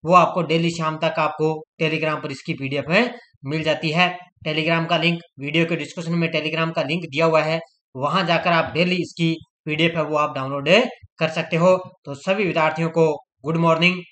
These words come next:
तो मेरा प्यार भरा नमस्कार। तो सारे विद्यार्थी एक बार वीडियो को like और share कर दें और जो भी विद्यार्थी हमारे इस channel पर नहीं है, तो जरूर आप channel को subscribe करें और इसके पास लगे bell icon का घंटा दबाएं, ताकि हम जैसे वीडियो upload करें,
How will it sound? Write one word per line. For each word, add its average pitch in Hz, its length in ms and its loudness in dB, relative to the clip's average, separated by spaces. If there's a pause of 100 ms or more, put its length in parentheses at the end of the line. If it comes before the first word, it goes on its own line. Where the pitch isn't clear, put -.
तो 131 80 -10
मेरा 156 220 0
प्यार 165 300 0
भरा 156 220 0 (420)
नमस्कार। 175 720 0 (120)
तो 135 60 -16
सारे 208 260 2
विद्यार्थी 165 360 0
एक 160 100 -2
बार 165 180 2
वीडियो 156 220 0
को 165 280 2 (200)
like 160 340 2 (180)
और 165 120 -2
share 170 240 0
कर 165 160 0
दें 180 200 0 (320)
और 143 280 -8
जो 190 120 6
भी 180 120 0
विद्यार्थी 165 480 0 (340)
हमारे 170 280 2
इस 165 60 -4
channel 160 220 -2
पर 156 80 -6
नहीं 165 140 4
है, 165 100 2
तो - 420 -18
जरूर 196 240 2
आप 175 140 4
channel 165 140 -4
को 143 100 -6
subscribe 160 480 -2
करें 170 220 4 (300)
और 165 120 0
इसके 170 240 -2
पास 170 240 0
लगे 170 100 0
bell 165 260 0
icon 165 220 0
का 165 120 -2
घंटा 156 320 -2
दबाएं, 160 320 2 (380)
ताकि 151 220 -4
हम 160 280 -2
जैसे 208 300 2
वीडियो 170 220 2
upload 160 260 0
करें, 147 200 -2